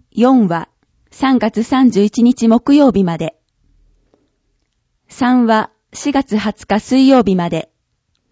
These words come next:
その他。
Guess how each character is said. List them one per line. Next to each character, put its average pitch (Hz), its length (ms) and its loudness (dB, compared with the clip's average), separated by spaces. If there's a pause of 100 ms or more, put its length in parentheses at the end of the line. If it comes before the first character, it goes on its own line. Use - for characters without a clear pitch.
(2500)
そ - 200 -2
の 254 140 0
他。 - 260 -6